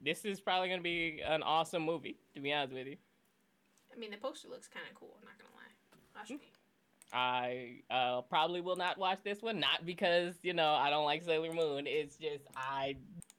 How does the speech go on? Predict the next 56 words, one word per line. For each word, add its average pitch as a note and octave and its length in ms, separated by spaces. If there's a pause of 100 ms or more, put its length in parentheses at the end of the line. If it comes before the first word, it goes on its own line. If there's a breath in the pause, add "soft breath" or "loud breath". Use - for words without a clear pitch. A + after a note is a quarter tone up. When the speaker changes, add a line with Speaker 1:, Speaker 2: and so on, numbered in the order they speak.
Speaker 1:
don't D3+ 220
have D3 360
time C#3 240
to - 80
catch C#3+ 260
up B2+ 120
with C#3 120
all C#3 140
the - 100
other C3 160
anime. C3 380 (100)
I C#3+ 120
know D3+ 160
I C#3+ 100
like C3+ 220
Sailor C3 180
Speaker 2:
That's B2+ 100
Speaker 1:
Moon, B2+ 260 (300)
so. B2+ 240 (160)
Speaker 2:
valid. G3 380 (200)
So, - 180
yeah, D4+ 360
no, A3 100
I G#3+ 120
think, - 340
is A3+ 140
that C4 160
all? C#4 260
Is A#3 140
that A3+ 120
all A#3+ 120
the - 60
Speaker 1:
That's D3+ 200
all E3+ 160
the F3 60
Speaker 2:
things? F3 80
Speaker 1:
ones F#3 180
that, F3+ 220 (240)
yeah, G#3 220 (180)
that's D3 180
all A#3+ 220
of F3 80
'em. C#3+ 80 (1080)
Speaker 2:
So, - 140
yeah, D4+ 300
so A#3+ 300 (300)
Jason D#4 320
and C#4+ 100
I C4+ 60
kinda B3+ 260
just G#3 200 (540)
put A3 200
this A3 260
list G3+ 260
together. G3+ 600
Um, F3+ 480